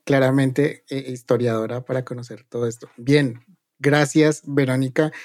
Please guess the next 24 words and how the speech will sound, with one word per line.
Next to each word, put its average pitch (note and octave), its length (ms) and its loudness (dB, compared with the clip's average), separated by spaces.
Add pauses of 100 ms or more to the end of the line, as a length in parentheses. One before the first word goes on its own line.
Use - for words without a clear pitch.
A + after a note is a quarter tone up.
(180)
Creo C#3+ 160 0
que D#3 220 4
quedamos, C#3+ 640 2
eh, B2+ 720 2 (580)
ya F3 380 4
para F#3+ 200 2
pasar C#3+ 260 2
entonces C#3 520 -2 (480)
a C#3 120 2
mostrar B2 360 0
el A#2+ 140 0
contenido B2+ 560 2
del G#2+ 180 -2
libro. - 260 -16 (540)
El C3 220 -2
libro D#3 600 6
es D#3 180 2
dividido D#3 360 6
en C3 140 2
dos C#3+ 160 0
partes. B2 540 -2 (540)
Una C3+ 240 -4
primera B2+ 320 0
parte, C3+ 680 2